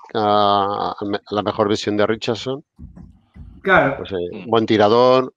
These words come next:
Speaker 1: mucho mejor defensor, eso es cierto, es mu-, mejor defensor que Curry.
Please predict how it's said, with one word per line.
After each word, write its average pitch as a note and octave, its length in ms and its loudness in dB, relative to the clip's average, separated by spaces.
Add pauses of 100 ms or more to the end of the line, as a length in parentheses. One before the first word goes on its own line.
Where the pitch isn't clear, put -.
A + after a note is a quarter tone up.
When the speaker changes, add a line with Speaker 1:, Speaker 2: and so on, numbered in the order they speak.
Speaker 1:
mucho A#2 320 0
mejor G#2+ 260 0
defensor, A2 520 -2
eso F#2+ 280 -10
es F2+ 60 -12
cierto, G2+ 320 -4
es A2 60 0
mu-, G#2 220 -2
mejor G2 340 -6
defensor F2+ 380 -8
que F2 120 -12
Curry. G#2 320 -6